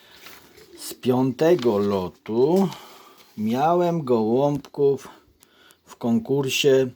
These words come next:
trzydzieści pięć. I to już była, gołębie już były tutaj przyszykowane, była zrobiona odpowiednia kuracja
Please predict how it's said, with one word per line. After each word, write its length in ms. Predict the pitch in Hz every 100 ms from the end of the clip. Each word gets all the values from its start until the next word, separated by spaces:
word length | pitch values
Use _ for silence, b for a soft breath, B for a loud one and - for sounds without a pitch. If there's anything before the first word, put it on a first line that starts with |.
| _ _ _ _ _ _ _ -
trzydzieści 500 | - 127 156 - 92
pięć. 380 | - 98 - -
I 60 | -
to 200 | 135 165
już 200 | 180 127
była, 500 | 110 139 147 139 - b b b b -
gołębie 340 | 117 143 147
już 140 | 131
były 240 | 120 131 127
tutaj 320 | 120 123 120
przyszykowane, 880 | - 117 117 113 101 104 127 151 135
była 180 | 107 107
zrobiona 400 | 110 104 117 110
odpowiednia 480 | 107 101 104 107
kuracja 640 | 101 107 110 110 - 95 -